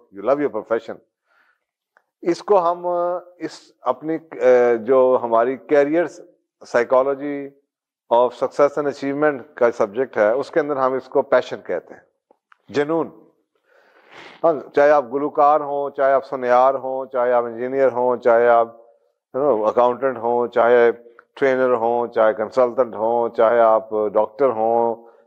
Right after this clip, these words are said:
चाहे आप handyman हों, हाथ का काम करने वाले plumber हों, electrician हों। मैंने ज़िंदगी में जितने लोगों को अपने अपने शोबों में कामयाब देखा है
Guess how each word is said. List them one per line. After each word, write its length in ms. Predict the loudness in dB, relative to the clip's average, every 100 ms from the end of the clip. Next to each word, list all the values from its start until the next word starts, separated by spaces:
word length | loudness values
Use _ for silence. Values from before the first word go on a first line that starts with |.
| _
चाहे 240 | 0 2
आप 300 | 4 2 2 -2 -2 -2 -4 -8 _ _ _ -6
handyman 580 | -4 -2 -2 0 0 0
हों, 260 | -2 0
हाथ 200 | 2 0
का 180 | 0 -2
काम 280 | 0 0 0
करने 260 | -4 -2
वाले 240 | 0 0 0
plumber 460 | -2 -4 0 -2
हों, 240 | 0 0 0
electrician 540 | 0 0 -6 -6 -2
हों। 100 | -2
मैंने 300 | 0 0 0
ज़िंदगी 380 | -2 -6 -6 -4
में 140 | -4
जितने 280 | -6 -4 0
लोगों 260 | 2 2 0
को 380 | 0 -2 -2 -14 _ _ _ _ -8
अपने 280 | -6 -2 0
अपने 220 | -2 -2
शोबों 340 | -6 -2 0 -2
में 140 | -4
कामयाब 520 | -2 -2 2 2 2 -2
देखा 400 | -10 -6 -6 -6
है 160 | -10